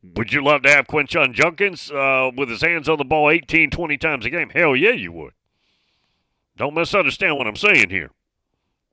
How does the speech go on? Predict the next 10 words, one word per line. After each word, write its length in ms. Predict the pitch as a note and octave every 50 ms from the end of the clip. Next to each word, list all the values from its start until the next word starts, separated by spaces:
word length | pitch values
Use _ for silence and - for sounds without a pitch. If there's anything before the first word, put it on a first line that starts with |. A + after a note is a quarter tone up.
| _ _ _ _ _ _ _ _ _ _ _ _ _ _ _ _ _ _ _ _ _ _ _ _ _ _ _ _ _ _ _ _ _ _ _ _ _ _ _ _ _ _ _ _ _ _ _ _ _ _ _ _ _ _ _ _ _ _ _ _ _ _ _ _ _ _ _ _ _ _ _ -
Currently, 840 | - - - C4 C#4+ D4 D4 B3+ G#3 D#3+ C3+ A#2+ A2+ G2 F#2 E2 - _
have 220 | - D3 D3+ D#3
you 140 | G3+ B3 C#4 C4+
looked 260 | B3 B3 A3 - G3
at 140 | G3+ D#3 D#3+
this? 500 | G3+ G3+ F#3 E3+ D3+ - - - - _ _ _ _ _ _ _ _ _ _ _
The 260 | _ - E3+ F3+ F3 D#3+
transfer 720 | - - - A3 B3+ C#4 C#4 A#3+ - - - B3 A#3 G#3+
portal 720 | - - - - G3 F#3+ F#3 E3+ E3 D#3 C#3+ C3 B2 - _ -
rankings. 760 | - G#2+ A#2+ A#2+ A2 G2+ - F#2+ E2 C2 - - - - -